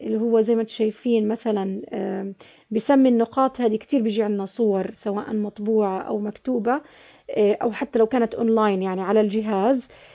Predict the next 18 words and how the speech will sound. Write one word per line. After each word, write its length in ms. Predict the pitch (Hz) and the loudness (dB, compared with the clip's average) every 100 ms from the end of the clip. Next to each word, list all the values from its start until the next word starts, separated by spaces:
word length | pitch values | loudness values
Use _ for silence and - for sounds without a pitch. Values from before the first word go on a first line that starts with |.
| _ - | _ 0
آه، 300 | 214 208 208 | 4 6 4
بيكون 400 | 220 - 302 285 | 0 -2 0 0
طبعًا 320 | 269 233 247 | 0 0 -2
فيها 300 | - 285 262 | 0 0 0
شوية 360 | 233 269 262 240 | 2 2 4 2
نقاط 480 | 226 220 226 214 226 | -2 -2 -4 -2 -4
هيك 120 | 214 | -6
حواليها 600 | - 202 202 233 254 262 | -4 -2 0 0 0 -4
فبتشوش 680 | 254 214 220 269 277 262 240 | -4 -6 -4 0 2 0 0
على 140 | 214 | 0
النص. 440 | 208 202 269 - - - - _ _ - | 0 -2 -4 -6 -16 -20 -20 _ _ -6
آه، 240 | - 220 233 | 0 2 2
هذه 580 | 233 294 240 254 - 226 | 2 4 4 2 2 0
النقاط 640 | 220 220 220 247 240 226 | 2 0 -2 -2 -2 -2
بنسميها 540 | 220 - 220 233 220 | -4 -2 0 0 -2
salt 460 | 220 254 277 277 - | -4 -2 0 -2 -6
and 120 | 226 214 | -8 -6
pepper، 240 | 208 240 | -4 -6